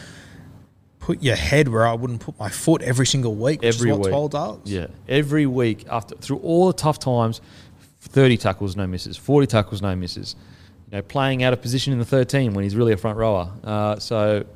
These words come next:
Speaker 2: that's surprising to me. That's, that's really surprising. But it is what it is, I guess. Tigers,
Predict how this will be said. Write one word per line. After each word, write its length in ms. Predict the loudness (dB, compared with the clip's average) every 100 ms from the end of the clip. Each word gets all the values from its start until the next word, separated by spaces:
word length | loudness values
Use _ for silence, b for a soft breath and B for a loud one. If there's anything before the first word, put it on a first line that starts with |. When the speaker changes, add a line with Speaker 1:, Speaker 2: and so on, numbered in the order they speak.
| -20 -10
Speaker 2:
that's 180 | -8
surprising 480 | -8 -8 -4 -4 -6
to 80 | -10
me. 200 | -8 -6
That's, 180 | -6 -8
that's 320 | -14 -16 -10
really 280 | -4 -2 -2
surprising. 520 | -6 -10 -6 -6 -6
But 340 | -4 -4 -6 -14 B B B B B B B B B B B B _
it 100 | 2
is 200 | 4 4
what 140 | 4 4
it 80 |
is, 220 | 2 0 -6
I 80 |
guess. 340 | -4 -2 -2 -10
Tigers, 600 | 0 2 2 0 -4